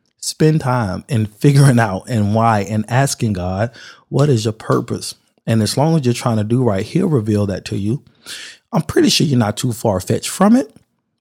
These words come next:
but in order to really hone onto it, put focus onto it, you have to go that route. It worked for me. This may not be for everybody. This is just off the cuff.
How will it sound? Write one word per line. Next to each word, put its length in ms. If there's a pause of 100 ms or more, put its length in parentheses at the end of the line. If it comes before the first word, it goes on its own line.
but 120
in 120
order 180
to 140
really 200
hone 560
onto 540
it, 220 (480)
put 220
focus 600
onto 420
it, 120 (840)
you 160
have 420
to 80
go 160
that 180
route. 300 (300)
It 80
worked 240
for 100
me. 240 (1080)
This 180
may 160
not 180
be 120
for 100
everybody. 560 (480)
This 180
is 80
just 180
off 260
the 100
cuff. 420